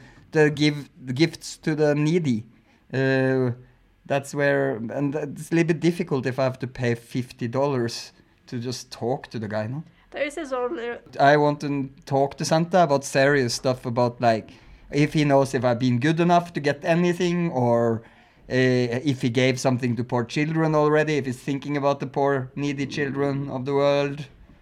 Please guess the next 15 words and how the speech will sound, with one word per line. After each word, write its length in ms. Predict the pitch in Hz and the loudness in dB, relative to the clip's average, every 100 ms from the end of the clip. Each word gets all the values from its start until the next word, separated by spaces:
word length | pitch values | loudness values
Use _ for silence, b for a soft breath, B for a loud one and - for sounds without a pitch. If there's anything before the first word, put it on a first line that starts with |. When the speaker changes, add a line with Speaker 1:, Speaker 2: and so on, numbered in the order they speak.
| - | -14
Speaker 1:
right 280 | 135 139 147 | 0 0 2
now. 400 | 143 139 139 135 131 - b b b b - | 0 2 2 0 -4 -18 b b b b 0
Yeah, 180 | 147 156 | 2 4
now 220 | 151 160 | 6 8
I 80 | 190 | 10
already 420 | 151 151 151 151 | 8 6 4 2
know 240 | 139 139 | 4 4
where 180 | 139 135 | 6 4
he 100 | 135 | 4
gets 260 | 135 135 - | 0 -2 -4
his 160 | 139 | -4
money 380 | 139 139 170 156 | 2 4 4 2
from, 320 | 127 135 123 | 2 0 2
I 100 | 123 | 0
guess. 180 | 123 123 | 0 -4